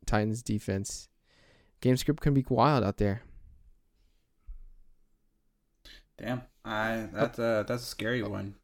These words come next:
Speaker 2: Uh, you don't feel about Dameon Pierce? You don't feel like he's a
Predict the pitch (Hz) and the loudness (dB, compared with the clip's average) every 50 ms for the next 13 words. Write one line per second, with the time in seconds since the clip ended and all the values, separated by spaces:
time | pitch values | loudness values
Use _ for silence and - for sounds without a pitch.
0 | - _ - - 107 104 104 107 127 135 131 - - 147 139 135 131 131 123 117 | -20 _ -16 -12 -10 -6 -4 -2 -2 -2 -2 0 2 4 4 6 8 8 6 6
1 | 107 107 123 123 123 120 110 - 123 120 135 - - - 127 117 120 117 - - | 4 2 0 2 2 2 0 0 0 0 0 0 -4 -6 -6 -4 -4 -4 -2 0
2 | 123 120 113 113 - 120 104 113 113 107 110 107 - | 2 2 0 0 -2 -4 -2 -2 -2 -2 -2 -4 -6